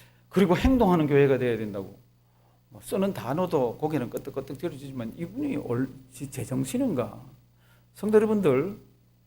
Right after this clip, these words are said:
지금 이 분야에는 최전선에서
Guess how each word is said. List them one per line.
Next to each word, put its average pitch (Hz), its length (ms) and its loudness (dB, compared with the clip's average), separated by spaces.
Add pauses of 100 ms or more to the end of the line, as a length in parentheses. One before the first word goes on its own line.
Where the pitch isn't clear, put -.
(400)
지금 180 380 0
이 220 480 0
분야에는 175 480 0
최전선에서 165 1160 -4